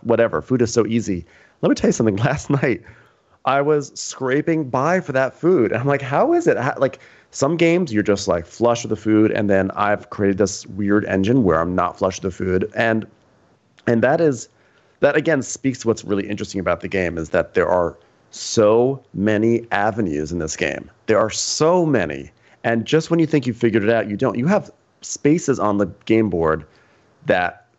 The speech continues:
can go completely unused by everyone. And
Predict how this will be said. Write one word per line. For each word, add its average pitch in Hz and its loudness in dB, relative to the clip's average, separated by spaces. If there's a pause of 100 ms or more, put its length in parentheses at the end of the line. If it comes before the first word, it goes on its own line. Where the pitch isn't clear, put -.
(340)
can 110 -6
go 107 4
completely 139 -2
unused 104 0
by 82 -2 (140)
everyone. 85 -4
And 101 -2